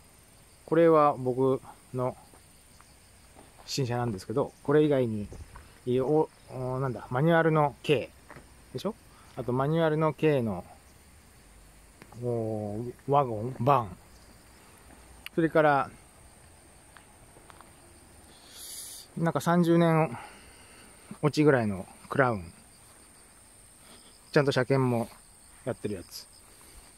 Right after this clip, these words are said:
と、二トントラック。もうすっごい古い。でもちゃんと動く。車検も取ってる。それから、ユンボがあって、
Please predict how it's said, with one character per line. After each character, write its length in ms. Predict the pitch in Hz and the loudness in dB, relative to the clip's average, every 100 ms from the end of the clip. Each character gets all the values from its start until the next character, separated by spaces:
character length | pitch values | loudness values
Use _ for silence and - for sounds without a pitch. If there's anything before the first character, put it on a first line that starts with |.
| - - - | -20 -20 0
と、 200 | 214 202 - - - - - _ _ _ - | 6 6 2 -16 -20 -20 -20 _ _ _ 0
二 120 | 170 | 4
ト 120 | 175 190 | 8 6
ン 100 | 170 | 6
ト 60 | |
ラ 120 | 160 | 4
ッ 20 | 147 | 2
ク。 240 | - 107 - - _ - - - | -8 -8 -10 -20 _ -20 -14 0
も 140 | 165 | 0
う 40 | |
す 140 | 147 147 | 0 -4
っ 60 | 123 | 0
ご 140 | 156 | 2
い 20 | |
古 220 | 160 127 98 | 4 2 -4
い。 60 | - - 185 | -10 -2 2
で 60 | |
も 60 | 160 | 4
ち 60 | 156 | 4
ゃ 60 | |
ん 60 | 147 | 2
と 100 | 143 | 2
動 80 | 127 | 0
く。 240 | - - - - - | -4 -12 -18 -20 -4
車 140 | 160 | 0
検 160 | 160 151 | 2 4
も 80 | |
取 100 | 139 | 2
っ 40 | 131 | 0
て 80 | 101 | -4
る。 100 | - - - - - - - - - - - | -8 -20 -20 -20 -20 -20 -20 -20 -20 -20 -6
そ 100 | - | 2
れ 60 | 190 | 2
か 140 | 190 | 6
ら、 240 | 185 160 - - - - | 6 4 -2 -16 -12 0
ユ 140 | 226 | 4
ン 100 | 269 | 6
ボ 80 | 175 | 6
が 220 | 123 92 - - - | 4 -4 -12 -20 -12
あ 80 | - | -6
っ 40 | 127 | -6
て、 280 | - 117 | -2 -4